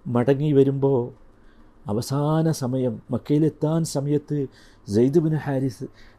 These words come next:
നബിയോടൊരു, ഒരു സംസാരം നടത്തുന്നത് വല്ലാത്ത വാക്കാ. അതൊരു വല്ലാത്ത വാക്കാ. നബിയോട് ചോദിക്കുന്നുണ്ട്, "നബിയെ, എങ്ങനെ നമ്മൾ അങ്ങോട്ട് പോകും? എങ്ങനെ നമ്മൾ മക്കയിലേക്ക് പോകും? താങ്കൾ അവിടെ നിന്ന് പുറത്താക്കിയതല്ലേ,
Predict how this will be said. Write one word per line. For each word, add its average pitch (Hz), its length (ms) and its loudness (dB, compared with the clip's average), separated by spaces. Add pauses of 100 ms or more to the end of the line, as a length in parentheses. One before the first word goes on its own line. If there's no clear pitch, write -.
നബിയോടൊരു, 123 720 4 (600)
ഒരു 123 140 0
സംസാരം 117 500 -4
നടത്തുന്നത് 101 420 -2
വല്ലാത്ത 95 380 -2
വാക്കാ. 87 380 -6 (1300)
അതൊരു 104 240 2
വല്ലാത്ത 90 300 -2
വാക്കാ. - 440 -10
നബിയോട് 139 220 0
ചോദിക്കുന്നുണ്ട്, 113 480 -2
"നബിയെ, 110 240 -2 (640)
എങ്ങനെ 123 320 0
നമ്മൾ 117 180 -2
അങ്ങോട്ട് 101 220 -2
പോകും? 85 540 -6 (440)
എങ്ങനെ 208 320 6
നമ്മൾ 208 240 4
മക്കയിലേക്ക് 196 600 4
പോകും? 151 340 -2 (1400)
താങ്കൾ 180 280 6
അവിടെ 220 160 6
നിന്ന് 226 140 2
പുറത്താക്കിയതല്ലേ, 214 1040 4